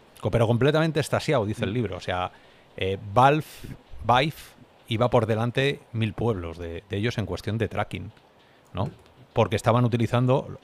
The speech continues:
Speaker 1: a lo que luego llegó a nuestras casas, que son las cámaras de, de rastreo, ¿no? La-, lanzas un impulso de un láser y estás buscando continuamente el rebote y, y todo lo que ocurre con esos pequeños leds, ¿no? que, que están ahí.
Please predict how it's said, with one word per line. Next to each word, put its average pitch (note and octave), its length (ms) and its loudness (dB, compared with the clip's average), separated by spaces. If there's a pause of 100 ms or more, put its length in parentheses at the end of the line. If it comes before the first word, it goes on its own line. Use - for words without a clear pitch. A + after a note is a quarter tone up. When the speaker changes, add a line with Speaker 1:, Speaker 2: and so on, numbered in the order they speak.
(160)
Speaker 1:
a G#2 60 -8
lo F2 140 -4
que E2+ 240 -6
luego G#2+ 360 0
llegó G2 280 0
a G#2 40 0
nuestras G2 300 -4
casas, G2+ 420 -6 (340)
que F2+ 80 -6
son G2 160 -6
las G2 140 -2
cámaras G2+ 320 0
de, E2 360 -6
de E2 200 -10
rastreo, G#2 540 -4 (240)
¿no? G2+ 180 -6 (100)
La-, G2+ 160 -10 (280)
lanzas G#2+ 400 -2
un G2 80 -4
impulso F#2+ 400 -4
de G2+ 80 -4
un A#2+ 120 0
láser E3 400 2 (320)
y F2+ 120 -4
estás - 340 -2
buscando G#2+ 380 -2
continuamente G#2+ 500 0
el A#2 100 2
rebote A#2 540 -4 (480)
y, F2+ 280 -12
y F#2 60 -8
todo G2+ 220 0
lo G2 80 -2
que G2 100 -4
ocurre G#2+ 380 -2
con G2+ 160 0
esos - 340 -6
pequeños G2+ 480 -4
leds, - 380 -6 (220)
¿no? B2 120 -14 (480)
que, - 160 -8
que - 120 -10
están F#2+ 200 -4
ahí. B2 220 -2